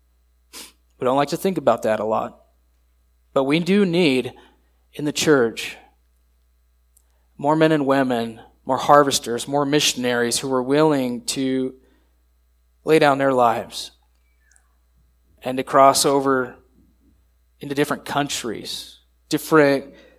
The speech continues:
cultures, different, right, cross over some different ethnic lines and take the gospel of people who don't have it and to establish churches.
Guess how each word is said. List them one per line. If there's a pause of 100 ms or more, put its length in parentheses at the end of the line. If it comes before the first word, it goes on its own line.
(140)
cultures,
different,
right,
cross
over
some
different
ethnic
lines (1040)
and
take
the
gospel
of
people
who
don't
have
it (140)
and
to
establish
churches.